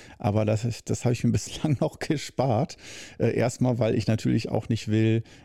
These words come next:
dass, äh, man so denkt, ach, das ist so einer, der macht auch mal Qigong, aber ist an-,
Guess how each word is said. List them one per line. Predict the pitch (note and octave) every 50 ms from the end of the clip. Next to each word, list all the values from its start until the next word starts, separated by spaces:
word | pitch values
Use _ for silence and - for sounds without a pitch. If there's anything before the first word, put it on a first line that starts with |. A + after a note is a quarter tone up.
| _ -
dass, | - G2+ G2+ - - - - C4 B3+ -
äh, | G#2 G2 F#2+ F#2 F#2 F#2 F#2 F#2 - -
man | - G2 G2 G2 G2
so | G2 F#2
denkt, | F2 G2+ G2 F#2+ - -
ach, | G#2 G2+ -
das | - G#2 F#2
ist | - - - - - - - - - -
so | - F2+ F#2+ F#2+ F#2
einer, | G2 G2 F#2+ F#2
der | G2 F#2+
macht | F#2+ F#2+ - - -
auch | G2 -
mal | G2 F#2+
Qigong, | F#2 - - G2+ E2+ A2+ G#2+ A2+ A2+
aber | G2+ F#2+ G2
ist | G2 - -
an-, | G2 G2 F#2